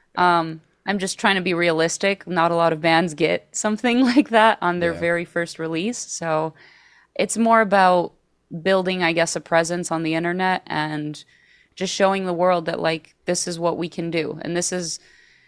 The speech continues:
Speaker 1: these are our very first songs, you know.
Speaker 2: Yeah.
Speaker 1: Um, fun fact, we wrote most of these songs in twenty eighteen.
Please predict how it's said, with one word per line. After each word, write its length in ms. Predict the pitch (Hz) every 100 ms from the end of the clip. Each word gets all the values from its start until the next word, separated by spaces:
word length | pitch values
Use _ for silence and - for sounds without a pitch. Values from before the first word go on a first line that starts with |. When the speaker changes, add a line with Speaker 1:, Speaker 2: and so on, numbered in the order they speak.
| _ _ -
Speaker 1:
these 160 | 240
are 100 | 262
our 140 | 170 170
very 360 | 160 180 175
first 340 | 160 160 151 -
songs, 540 | 160 - 147 147 - _
you 180 | 165 170
know. 320 | 160 156 156 -
Speaker 2:
Yeah. 200 | 165 156
Speaker 1:
Um, 180 | 156 160
fun 260 | - 185
fact, 440 | 175 185 170 165 -
we 120 | 170
wrote 440 | 156 165 170 151 _
most 480 | 165 165 165 170 -
of 140 | 160 156
these 180 | 156
songs 540 | - 170 165 160 156 -
in 340 | 165 160 160
twenty 340 | 151 170 175 160
eighteen. 520 | 156 - 190 139